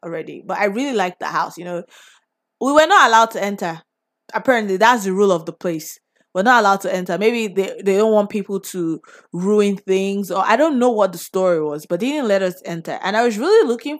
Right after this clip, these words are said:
forward to going into, you know, his house, seeing the things he sat on, 'cause I wanna believe they kept most of those things the way he left it. I don't know. Maintenance issues.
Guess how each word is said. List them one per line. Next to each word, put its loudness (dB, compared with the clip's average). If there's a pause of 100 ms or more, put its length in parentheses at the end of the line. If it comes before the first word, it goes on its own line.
forward 0 (460)
to -6
going 2
into, -2 (360)
you -6
know, 0 (320)
his -12
house, 6
seeing -4
the -4
things -4
he -10
sat 0
on, 0
'cause -6
I 0
wanna 2
believe -6
they 0
kept -12 (320)
most 0
of 0
those -2
things -4
the -10
way 2 (500)
he -2
left -2
it. -4
I -4
don't -2
know. -2
Maintenance -2
issues. -4